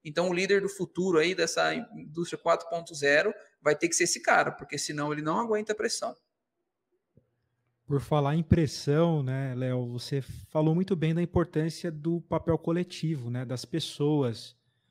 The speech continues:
Speaker 2: até pro sucesso, né, do seu negócio, da Cetro Máquinas. Sozinho a gente não chega a lugar nenhum. Com pessoas certas, com pessoas engajadas, a gente consegue,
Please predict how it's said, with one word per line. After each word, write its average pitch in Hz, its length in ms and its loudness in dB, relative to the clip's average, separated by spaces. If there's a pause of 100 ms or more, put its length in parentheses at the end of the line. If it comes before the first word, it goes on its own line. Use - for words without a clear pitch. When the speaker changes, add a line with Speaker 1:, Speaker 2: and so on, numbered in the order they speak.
(200)
Speaker 2:
até 170 240 -4
pro 214 160 -2
sucesso, 180 720 0
né, 151 160 2
do 139 100 -6
seu 131 200 -2
negócio, 143 560 -2
da 120 100 -6
Cetro 127 340 -6
Máquinas. 151 640 -4 (600)
Sozinho 185 520 4
a 196 40 6
gente 208 240 4
não 214 80 4
chega 202 280 2
a 196 40 4
lugar 185 260 4
nenhum. 160 460 2
Com 151 140 -4
pessoas 156 480 -2
certas, 156 500 0
com 147 140 -6
pessoas 143 380 -4
engajadas, 147 760 -2 (560)
a 143 120 -2
gente 143 200 -4
consegue, 147 760 0